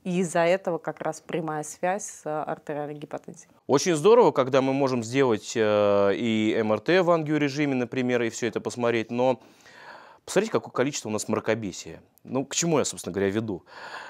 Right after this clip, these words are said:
Speaker 2: Если у нас есть, э, снижение артериального давления,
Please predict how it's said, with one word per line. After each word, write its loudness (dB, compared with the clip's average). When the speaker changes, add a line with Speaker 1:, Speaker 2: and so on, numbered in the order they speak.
Speaker 2:
Если 4
у 2
нас 2
есть, 0
э, 2
снижение 0
артериального 0
давления, -4